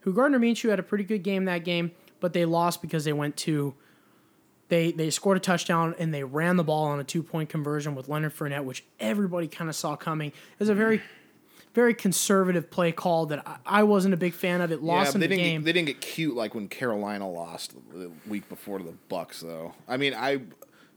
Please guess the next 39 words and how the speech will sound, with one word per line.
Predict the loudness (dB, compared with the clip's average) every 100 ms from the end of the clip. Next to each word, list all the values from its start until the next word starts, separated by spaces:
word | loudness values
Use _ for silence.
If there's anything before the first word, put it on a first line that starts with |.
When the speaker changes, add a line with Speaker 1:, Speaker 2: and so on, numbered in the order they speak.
| _ -12
Speaker 2:
don't | -8
get | -4
me | -2
wrong, | 0 0 -2 -4
I | 2
would | 2
Speaker 1:
Carolina | 2 4
Speaker 2:
totally, | 4 4 2 0 -6
I | -2 0
would | 0
Speaker 1:
sucks. | 0
Speaker 2:
totally | 0 2 2
give | 0
the | -4
ball | -8 -8
to |
Christian | -8 -8 -8 -10
McCaffrey, | -10 -10 -10 -12 -14 -6
but | -4
the | -4
play | -4 -2 0
was | 0 -2
just, | -2 -4 -4
I | -2
remember | 0 0 2 2
Speaker 1:
It's | 2
Speaker 2:
I |
was | 2
Speaker 1:
too | 4
Speaker 2:
watching | 6 4 4
it, | 4
and | 4
I |
Speaker 1:
easy. | 2
Speaker 2:
was | 0
just | -2 -2
like, | -2 -2 -8 -20 -20 -20 -20 _
well, | -12 -8
Cam | -4 -4 -4